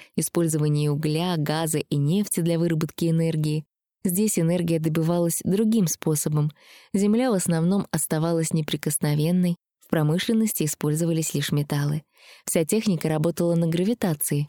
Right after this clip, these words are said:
магнитном поле Земли, Солнца и так далее. Даже местные космические корабли. А они были, я читала. В целом меня мало интересовала индустрия. Я не Горцев.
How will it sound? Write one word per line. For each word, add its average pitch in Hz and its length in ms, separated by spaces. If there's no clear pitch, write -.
магнитном 156 600
поле 160 280
Земли, 160 560
Солнца 170 540
и 196 100
так 170 220
далее. 151 420
Даже 185 240
местные 180 380
космические 170 640
корабли. 156 480
А 220 40
они 254 240
были, 143 240
я 143 160
читала. 147 500
В - 60
целом 269 320
меня 233 220
мало 226 280
интересовала 160 640
индустрия. 151 680
Я 170 200
не 202 160
Горцев. 151 600